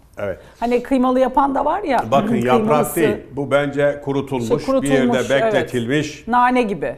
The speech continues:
Speaker 1: Ha, nane gibi. Ee, efendim, şimdi hanımefendi eliyle sıktı, attı oraya, tuz gibi oldu.
Speaker 2: Al
Speaker 1: Vallahi
Speaker 2: sana ısırgan otlu tarhana
Speaker 1: bitti.
Speaker 2: çorbası.
Speaker 1: <laughs> Vallahi.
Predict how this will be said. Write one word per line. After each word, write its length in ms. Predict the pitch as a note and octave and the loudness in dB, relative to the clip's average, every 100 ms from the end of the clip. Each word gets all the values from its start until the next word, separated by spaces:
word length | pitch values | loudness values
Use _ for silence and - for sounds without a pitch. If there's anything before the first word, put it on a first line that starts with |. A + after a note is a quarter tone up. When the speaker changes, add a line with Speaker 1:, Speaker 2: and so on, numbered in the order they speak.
| - | -4
Speaker 1:
Ha, 260 | D3 A#2 | 0 0
nane 340 | B2+ C3+ C3+ C3+ | 0 0 0 -2
gibi. 300 | A2 A2 C3+ E3 - | -4 -4 -4 -6 -8
Ee, 80 | A2 A2 G#2+ G#2+ A2+ | -8 -6 -8 -8 -6
efendim, 380 | A2+ A2+ A2+ C3+ | -4 -4 -6 -10
şimdi 480 | - B2 B2 C#3+ - | -10 -10 -8 -10 -12
hanımefendi 920 | - A#2 C3 A#2+ A#2 A2+ A2 B2+ B2+ - - - | -14 -10 -8 -8 -6 -8 -8 -10 -12 -16 -20 -12
eliyle 400 | B2+ B2 A2 G#2+ | -10 -8 -10 -12
sıktı, 400 | - C3 - - | -12 -14 -14 -12
attı 320 | A#2+ A#2 - | -8 -10 -8
oraya, 340 | B2 G#2 B2 C3+ | -8 -4 -6 -6
tuz 320 | C3 B2 F#2 | -10 -10 -10
gibi 180 | G#2+ G#2 | -10 -10
oldu. 420 | G#2 G#2 A#2 D3+ B2 | -10 -12 -12 -14 -6
Speaker 2:
Al 60 | C3 C4 | 2 2
Speaker 1:
Vallahi 140 | C4+ - | 2 0
Speaker 2:
sana 200 | A#3 B3 | -2 -2
ısırgan 420 | B3+ C4+ B3+ B3+ | -4 -4 -2 0
otlu 340 | A3 A3 D#4+ | 0 -2 -8
tarhana 440 | - C#4 C#4 A#3+ A3 | 0 2 2 0 0
Speaker 1:
bitti. 120 | E3+ | 0
Speaker 2:
çorbası. 460 | G3 F3 F3+ D4+ D#4+ | 0 -2 -4 -2 0
Speaker 1:
<laughs> 920 | D#4+ E4 A3+ - - - - - - | 2 2 0 -10 -20 -20 -20 -18 -8
Vallahi. 540 | C#4+ - C4 G#3+ C3+ | -6 -6 -10 -12 -18